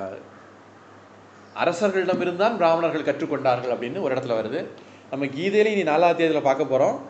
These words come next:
ஆ, ராஜரிஷிகள் அப்படின்ற பகவான் சொல்ல போறாரு. பிரம்ம ரிஷின்னு சொல்லாம ராஜரிஷின்னு சொல்ல போறாரு.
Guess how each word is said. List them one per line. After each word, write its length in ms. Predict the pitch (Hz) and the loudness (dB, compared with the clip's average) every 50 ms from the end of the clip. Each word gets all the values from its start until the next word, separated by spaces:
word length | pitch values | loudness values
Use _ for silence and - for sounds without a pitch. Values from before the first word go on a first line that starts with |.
| - - - - - - - - - - - - | -20 -20 -20 -20 -20 -20 -20 -20 -20 -18 -14 -6
ஆ, 320 | 131 127 127 127 123 123 123 123 123 127 - - | -4 -2 0 0 0 0 -2 -4 -4 -8 -10 -2
ராஜரிஷிகள் 920 | 120 131 131 175 196 202 208 180 175 - - 160 143 143 147 131 107 - - - - - - - - - - - - - | 0 4 4 4 6 6 4 2 2 -4 -6 -6 -4 -2 -2 -2 -2 -4 -8 -10 -16 -18 -20 -20 -20 -20 -20 -14 -2 0
அப்படின்ற 540 | 131 135 147 147 147 139 135 135 131 127 117 | 0 2 2 2 4 4 4 4 4 0 0
பகவான் 260 | 120 131 131 127 127 | 0 0 2 2 0
சொல்ல 160 | 127 117 110 107 | 0 0 -2 0
போறாரு. 260 | 101 104 101 95 92 - - - - - | 0 0 -2 -2 -4 -6 -12 -18 -12 -2
பிரம்ம 280 | 120 147 156 175 196 | -2 0 2 4 4
ரிஷின்னு 340 | 185 185 180 - 185 170 139 | 4 4 4 2 -4 -2 0
சொல்லாம 460 | 139 127 131 123 110 110 127 202 277 285 - - - - - - | 0 2 2 2 2 2 0 -2 -4 -4 -8 -16 -18 -20 -10 -4
ராஜரிஷின்னு 640 | 123 135 151 185 202 202 190 185 - 180 170 143 147 | 0 0 2 4 4 2 2 -2 -6 -8 -8 -6 -4
சொல்ல 80 | 127 120 | -4 -2
போறாரு. 300 | 107 110 101 95 95 | -2 -2 -4 -6 -6